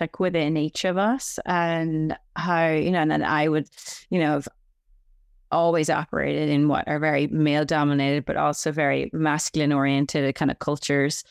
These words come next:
within, you know, s-, this world of sport and surfing, and then within academia and science <laughs> and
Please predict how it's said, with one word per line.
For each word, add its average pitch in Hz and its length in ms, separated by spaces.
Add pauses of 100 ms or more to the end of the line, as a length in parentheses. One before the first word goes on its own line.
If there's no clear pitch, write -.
(220)
within, 131 680
you 170 120
know, 120 200 (220)
s-, - 220
this 165 260
world 143 240
of 139 80
sport - 380
and 143 100
surfing, 175 580
and 143 100
then 131 120
within 131 220
academia 151 520
and 143 120
science 214 600
<laughs> 240 180
and 196 180